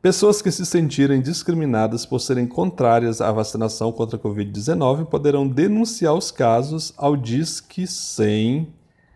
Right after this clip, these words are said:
A decisão veio do Ministério da Mulher, da Família e dos Direitos Humanos, que é comandado pela ministra Damares Alves.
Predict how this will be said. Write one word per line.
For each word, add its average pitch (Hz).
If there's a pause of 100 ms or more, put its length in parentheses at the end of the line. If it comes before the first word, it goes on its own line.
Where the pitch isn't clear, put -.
(260)
A -
decisão 120
veio 135
do 127
Ministério 131
da 127
Mulher, 110
da 104
Família 113
e -
dos 143
Direitos 135
Humanos, 123
que -
é 156
comandado 135
pela 147
ministra 131
Damares 123
Alves. 95